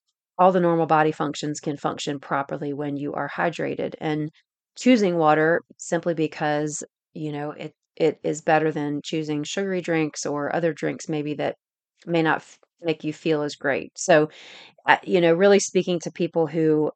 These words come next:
really are in this place of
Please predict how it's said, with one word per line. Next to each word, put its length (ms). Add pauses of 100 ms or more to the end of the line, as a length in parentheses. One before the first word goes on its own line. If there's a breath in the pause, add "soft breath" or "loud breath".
(120)
really 500
are 460 (280)
in 140
this 160
place 400
of 260